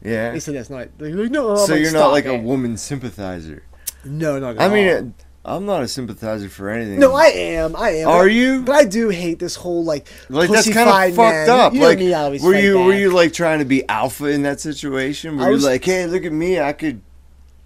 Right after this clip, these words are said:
Speaker 1: wait, what am I trying to <laughs> say?
Speaker 2: I'm trying to prove a point that
Speaker 1: Right. But, like, why are you trying to prove that point?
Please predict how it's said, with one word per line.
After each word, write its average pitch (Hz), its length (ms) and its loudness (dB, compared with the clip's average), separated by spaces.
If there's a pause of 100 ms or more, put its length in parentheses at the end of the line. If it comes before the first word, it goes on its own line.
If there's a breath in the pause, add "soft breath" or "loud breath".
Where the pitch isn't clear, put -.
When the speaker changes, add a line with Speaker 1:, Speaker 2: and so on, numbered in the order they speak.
(640)
Speaker 1:
wait, 110 180 -8
what 104 240 -10
am 107 160 -10
I 101 80 -8
trying 107 260 -8
to 120 60 -6
<laughs> 113 340 -4
say? 147 180 4
Speaker 2:
I'm 214 160 0
trying 233 400 2
to 190 60 -4
prove 185 300 -8
a 156 80 -6
point 156 520 -12 (440 loud breath)
that 143 340 -4
Speaker 1:
Right. 214 420 6 (320 soft breath)
But, 165 340 4
like, 170 220 2
why 170 400 4
are 175 60 4
you 165 160 0
trying 147 300 0
to 135 60 -4
prove 147 280 0
that 120 200 2
point? 131 360 -4